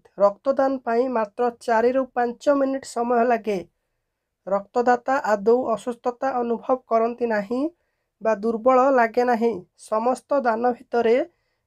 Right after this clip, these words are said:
ରକ୍ତଦାନ ଶ୍ରେଷ୍ଠ। ରକ୍ତଦାନ ମହାପୁଣ୍ୟ।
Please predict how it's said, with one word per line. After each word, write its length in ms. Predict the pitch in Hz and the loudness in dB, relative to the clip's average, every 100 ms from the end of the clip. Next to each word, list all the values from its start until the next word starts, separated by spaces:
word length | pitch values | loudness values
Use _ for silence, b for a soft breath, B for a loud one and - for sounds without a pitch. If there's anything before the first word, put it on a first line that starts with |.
| _ | _
ରକ୍ତଦାନ 760 | 202 214 - 294 277 269 269 269 | -2 -2 -2 -2 2 2 0 -2
ଶ୍ରେଷ୍ଠ। 500 | 226 233 233 - 233 - _ _ _ _ - | -2 -2 -2 -4 -4 -6 _ _ _ _ -6
ରକ୍ତଦାନ 720 | 185 185 - 262 254 262 262 | -4 -4 -4 0 2 2 0
ମହାପୁଣ୍ୟ। 760 | 247 196 - 233 240 233 233 | 0 -2 -2 -4 -2 -2 -2